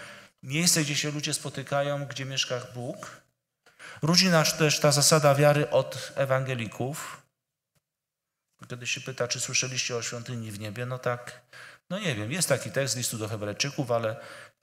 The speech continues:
nie traktujemy go jako najważniejszy. A dla mnie jest, a dla mnie ta,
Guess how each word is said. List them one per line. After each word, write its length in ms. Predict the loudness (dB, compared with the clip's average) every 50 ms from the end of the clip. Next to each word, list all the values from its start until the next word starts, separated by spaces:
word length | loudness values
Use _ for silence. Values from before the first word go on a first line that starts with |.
| _
nie 180 | -10 -8 -4 -2
traktujemy 500 | 0 -2 0 0 -2 -2 0 0 -2 -2
go 80 | -2
jako 220 | -4 -4 -2 -2 -2
najważniejszy. 800 | -2 -2 -4 -4 -4 -4 -4 -4 -4 -4 -4 -4 -6 -8 -12 -12 -14 -16 -18 -20 _ _ _ _ _ _ _ _ _ _ _ _ _ _ _ _ _ _ _ _ _ _ _ _ -16 -14 -14 -14 -16 -18 -14 -4
A 80 | -4 -2
dla 180 | 2 4 4
mnie 220 | 4 4 2 2 2
jest, 260 | 0 0 -2 2 2
a 100 | 2 2
dla 160 | 2 0 0
mnie 180 | -2 -2 -4 -4
ta, 400 | 0 0 2 4 4 4 2